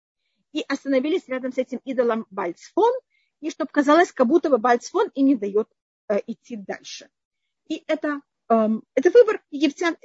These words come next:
египтянам, что они будут. Это же выбор после десяти казней, которые они видели ужасные в Египте, когда Бальцфон им ничем не помог. И, а, это в какой-то мере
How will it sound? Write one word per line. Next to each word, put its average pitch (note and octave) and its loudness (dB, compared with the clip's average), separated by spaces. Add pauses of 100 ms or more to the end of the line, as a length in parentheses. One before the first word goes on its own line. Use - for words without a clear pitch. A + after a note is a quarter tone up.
(120)
египтянам, F4 -4
что - -4
они E4+ 2
будут. A#3 0
Это B3+ 2
же C4+ 6
выбор D#4 6
после D4 0
десяти C4 0
казней, G#4 2 (220)
которые C#4+ 4
они C#4+ 8
видели C#4+ 2
ужасные B3+ 0
в C4 2
Египте, D#4 0 (300)
когда A3+ -2
Бальцфон B3 0
им A#3 2
ничем G#3+ -4
не G#3+ -12
помог. G4+ -2 (1900)
И, B3+ -4
а, A#3 0
это - -6
в - -14
какой-то C4 -4
мере B3+ 2